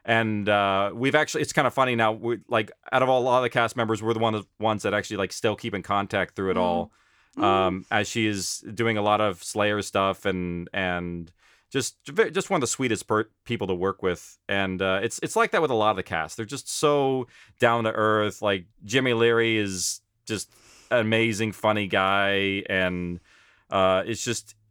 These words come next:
Speaker 1: everybody brings something really cool to,
Speaker 2: Yeah.
Speaker 1: to this experience. And, uh, I'm honestly looking forward to getting the band back together. Uh, knock on wood. Hopefully we get to do it again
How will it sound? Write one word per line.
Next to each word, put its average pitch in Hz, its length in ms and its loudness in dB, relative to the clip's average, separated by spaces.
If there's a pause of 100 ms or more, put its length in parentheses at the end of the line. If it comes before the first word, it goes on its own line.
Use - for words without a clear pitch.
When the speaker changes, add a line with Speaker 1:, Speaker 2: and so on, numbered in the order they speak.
Speaker 1:
everybody 147 480 2
brings 120 340 -2
something 110 320 -2
really 98 260 0
cool 82 540 -4 (360)
to, 107 200 0
Speaker 2:
Yeah. 90 180 -4 (320)
Speaker 1:
to 107 160 -4
this 92 220 -2
experience. 90 680 -4
And, 90 340 -6
uh, 90 240 0
I'm 107 300 -2 (400)
honestly 143 340 2
looking 117 220 0
forward 113 280 2
to 113 220 2
getting 110 300 -4
the 110 80 -2
band 104 320 0
back 104 200 0
together. 104 540 0 (200)
Uh, 95 360 2
knock 107 260 -2
on 101 220 -2
wood. 113 380 -2
Hopefully 110 280 -4
we 104 80 -6
get 107 140 -4
to 92 60 -18
do 107 160 -6
it 107 80 -2
again 98 440 -2